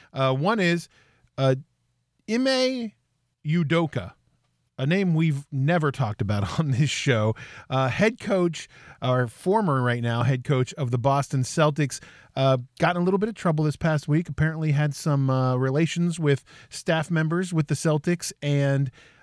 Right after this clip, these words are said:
uh, he gets relieved of duties. He gets suspended for one year, and former W V U standout, Fairmont State head coach at one point,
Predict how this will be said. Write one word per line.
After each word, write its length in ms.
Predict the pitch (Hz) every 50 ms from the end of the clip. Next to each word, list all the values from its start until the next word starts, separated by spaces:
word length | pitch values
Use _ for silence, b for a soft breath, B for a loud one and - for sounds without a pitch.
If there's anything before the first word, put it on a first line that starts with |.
| b -
uh, 400 | 131 131 131 123 127 131 123 - - _ _ _
he 160 | 135 135 147 139
gets 220 | 143 147 - -
relieved 400 | 139 139 131 143 160 180 185 151
of 160 | 165 143 127
duties. 320 | 143 147 156 156 180 190 160
He 80 | 160
gets 180 | 135 147 135 -
suspended 520 | - 139 - - 170 165 170 170 156 143
for 120 | - 165 147
one 240 | 143 147 156 156
year, 320 | 151 147 147 151 180 190 - -
and 200 | 156 147 147 135
former 500 | - - - - 175 190 214 233 254 269
W 400 | 247 180 175 175 170 175 196 190 175
V 160 | 156 165 175
U 160 | 170 170 180 175
standout, 680 | - - - 156 139 135 127 131 127 131 147 165 -
Fairmont 540 | - - 175 175 190 202 208 220 226 175 147
State 400 | - - 185 175 175 170 170 B B B B B B
head 260 | B - 185 175 160
coach 300 | - - 170 170 147 -
at 80 | 156 120
one 300 | 131 135 147 143 139 131
point, 400 | - - 135 135 139 151 180